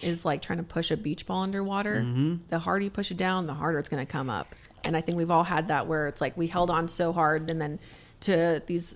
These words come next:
Speaker 1: tough emotions, anger, sadness, whatever. And then over time, like, at some point it's gonna come up and it's gonna be, like, a big breakdown. And, and we don't want that. That's a lot of energy.
Speaker 2: No, we don't want
Speaker 1: <laughs>
Speaker 2: that. No, we don't want that.
Speaker 1: Yeah.
Speaker 2: That's
Speaker 1: So.
Speaker 2: cool. So I know when you, so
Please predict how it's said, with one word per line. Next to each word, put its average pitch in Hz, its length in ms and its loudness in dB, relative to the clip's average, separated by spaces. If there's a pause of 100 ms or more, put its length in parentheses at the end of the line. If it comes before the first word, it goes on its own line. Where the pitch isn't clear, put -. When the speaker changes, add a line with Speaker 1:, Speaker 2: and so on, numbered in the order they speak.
Speaker 1:
tough 185 220 0
emotions, 180 560 0
anger, 185 320 -2
sadness, 165 400 -2
whatever. 170 340 2
And 185 160 0
then 160 300 0
over 170 260 -2
time, 165 300 -2
like, 131 260 -6 (100)
at 165 180 -6
some 170 180 4
point 165 180 -2
it's 139 100 -10
gonna 147 200 -6
come 151 240 -4
up 139 200 -2
and 151 80 -4
it's 139 140 -8
gonna 151 180 -4
be, 135 220 -6
like, - 140 -6
a 135 60 -4
big 160 420 -4
breakdown. 160 480 0
And, 151 140 -6 (360)
and 165 100 6
we 165 100 6
don't 165 140 4
want 151 200 2
that. - 100 -4
That's - 140 -6
a 165 40 -8
lot 160 140 -8
of - 100 -10
energy. - 200 0
Speaker 2:
No, 127 200 8
we 127 100 4
don't 127 120 8
want 120 120 4
Speaker 1:
<laughs> 143 200 4
Speaker 2:
that. 131 220 2
No, 131 160 4
we 135 80 6
don't 127 100 2
want 123 180 0
that. - 140 -2
Speaker 1:
Yeah. 175 220 -2 (320)
Speaker 2:
That's 208 320 6
Speaker 1:
So. - 60 -8
Speaker 2:
cool. 131 220 6 (140)
So 160 280 10
I 156 240 4
know 180 440 8
when 165 200 10
you, 185 200 4
so 202 380 10